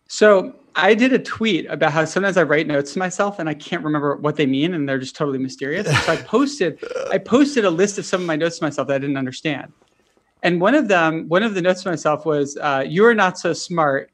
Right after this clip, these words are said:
Speaker 1: Get on it." And so I, I di-, I discovered this note, like, months later, and I was like, "What does this mean? Am I s-,
Speaker 2: <laughs>
Speaker 1: calling myself an idiot? I don't know." Anyway, so this was in my tweet about, about, uh, notes to myself that I can't understand. And one of my Twitter followers, like,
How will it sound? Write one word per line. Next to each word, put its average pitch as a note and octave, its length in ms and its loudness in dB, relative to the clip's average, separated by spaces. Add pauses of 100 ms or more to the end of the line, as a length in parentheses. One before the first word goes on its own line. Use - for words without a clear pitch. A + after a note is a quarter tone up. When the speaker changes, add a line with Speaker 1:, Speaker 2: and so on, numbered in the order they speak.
Speaker 1:
Get F3 160 4
on E3 240 2
it." - 180 -6 (640)
And F#3+ 80 4
so A#3+ 120 4
I, A#3+ 180 4
I G#3 80 4
di-, A3+ 240 4
I G#3 100 4
discovered B3+ 580 0
this G3+ 200 -2
note, F3+ 440 4
like, D#3+ 320 0
months F#3 440 -4
later, F3+ 200 2
and D#3 100 2
I D#3+ 40 2
was D#3 80 -4
like, E3 140 -6 (220)
"What B3+ 180 -6
does A3+ 180 -4
this E3 240 -8
mean? A3+ 400 -4
Am E3+ 140 -2
I E3+ 80 2
s-, D#3+ 200 -4 (140)
Speaker 2:
<laughs> - 120 -20
Speaker 1:
calling G3+ 280 0
myself F#3 300 -2
an D3 80 -4
idiot? G3 320 0
I F3 80 2
don't D#3+ 160 -2
know." F3 160 2 (400)
Anyway, A#3+ 260 6
so - 160 2
this G#3+ 160 0
was G3+ 160 -2
in F#3+ 80 0
my E3 100 0
tweet C#4 240 -4
about, D#3 260 -2 (340)
about, E3 440 0
uh, D3+ 360 0 (260)
notes G#3 160 4
to G#3+ 60 2
myself E3 180 0
that D#3+ 60 0
I C#3+ 40 0
can't E3 180 -4
understand. G3 360 0
And F3 160 -6
one G#3 140 2
of B3 60 0
my G#3+ 100 2
Twitter D4+ 200 -2
followers, D3+ 400 0
like, D#3+ 220 -2